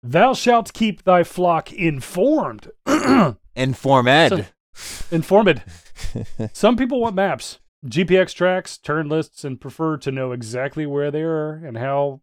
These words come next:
Speaker 1: far they're riding. Some prefer to bliss out and just enjoy the zen of the moment, trusting you to lead them wisely down twisty,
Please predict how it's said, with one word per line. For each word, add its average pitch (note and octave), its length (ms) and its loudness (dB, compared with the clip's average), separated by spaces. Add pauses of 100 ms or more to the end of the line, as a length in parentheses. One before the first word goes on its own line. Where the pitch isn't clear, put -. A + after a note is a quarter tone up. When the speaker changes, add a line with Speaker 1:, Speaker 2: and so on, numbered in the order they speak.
Speaker 1:
far D#3 320 2
they're D#3+ 140 0
riding. C3 320 -2 (260)
Some G3 140 6
prefer F#3+ 240 0
to E3+ 80 0
bliss C#3 280 0
out D#3+ 300 2
and C3+ 100 -8
just C3+ 160 -6
enjoy C#3 200 -2
the C#3+ 100 0
zen D#3 200 -2
of - 20 -2
the D3+ 80 -2
moment, D#3+ 300 -4
trusting C#3 380 -6
you E3+ 220 -4
to C#3+ 140 -6
lead F3 260 -4
them D3 200 -4
wisely C3+ 380 -4
down C3+ 280 -6
twisty, B2 380 -12